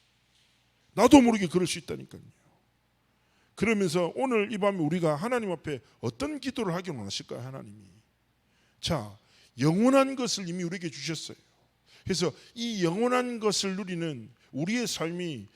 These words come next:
지나가고 썩어지고 사라질 것을 위한 삶이 아니라, 그를 위한 기도가 아니라 영원한 하나님의 말씀의 성취 여정을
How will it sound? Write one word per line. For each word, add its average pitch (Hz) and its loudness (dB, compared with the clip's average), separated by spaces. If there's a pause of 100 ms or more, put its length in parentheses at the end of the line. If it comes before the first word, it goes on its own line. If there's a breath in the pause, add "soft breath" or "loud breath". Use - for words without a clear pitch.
(260 soft breath)
지나가고 214 2
썩어지고 214 -2
사라질 190 -2
것을 196 -4
위한 175 0
삶이 170 -2
아니라, 147 -6 (300 loud breath)
그를 220 4
위한 180 4
기도가 180 -2
아니라 143 -2 (340 loud breath)
영원한 247 4
하나님의 247 0
말씀의 175 0
성취 185 -2
여정을 147 -6